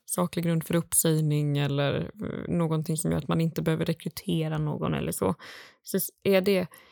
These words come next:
kanske i någon mån en, en tillfällig temperaturmätning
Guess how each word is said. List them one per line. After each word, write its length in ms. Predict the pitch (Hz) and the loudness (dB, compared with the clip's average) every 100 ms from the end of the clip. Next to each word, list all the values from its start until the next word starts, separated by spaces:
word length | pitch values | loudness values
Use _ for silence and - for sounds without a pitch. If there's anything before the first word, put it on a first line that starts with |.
| _ | _
kanske 300 | - 185 - | 0 2 4
i 40 | 185 | 4
någon 280 | 180 165 | 4 4
mån 240 | 170 160 156 | 4 4 2
en, 180 | 156 - | 2 -2
en 300 | 175 156 156 - - | -2 0 -2 -4 -4
tillfällig 560 | - 202 180 - 185 | 0 0 0 0 -2
temperaturmätning 1300 | - 185 180 185 - 226 202 185 262 254 - - 208 | 0 -2 2 0 2 0 2 2 2 0 -4 -4 -4